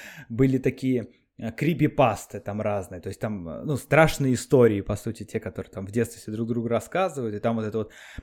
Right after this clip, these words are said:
есть какое-то видео на Ютубе, где мужик на красном фоне смотрит на тебя, и типа, если ты его посмотришь, то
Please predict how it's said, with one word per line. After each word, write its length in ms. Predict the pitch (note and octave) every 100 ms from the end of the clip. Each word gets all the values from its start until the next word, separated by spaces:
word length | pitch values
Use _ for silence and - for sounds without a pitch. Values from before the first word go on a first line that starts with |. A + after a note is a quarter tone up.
| _
есть 220 | A#2 A#2+ -
какое-то 340 | - A#2+ A#2+
видео 400 | A2 D3+ B2 B2+
на 100 | A#2+
Ютубе, 560 | A#2+ A2+ - G#3 F3 D#3+
где 200 | A#2+ C3+
мужик 420 | C#3 A#2 D#3 D#3
на 120 | B2
красном 460 | - B2+ A2+ C3+ A#2+
фоне 420 | - C3+ B2+ A#2+
смотрит 640 | G#2+ - B2 B2 A2+ A2+ A2+
на 100 | A2
тебя, 480 | - A2+ A#2 A2+ A2
и 100 | G#2+
типа, 240 | A#2 A2+
если 220 | G#2+ -
ты 80 | A#2+
его 160 | A2+ A2
посмотришь, 800 | A2 - B2+ D3 E3 C3+ C3 -
то 280 | A2+ A2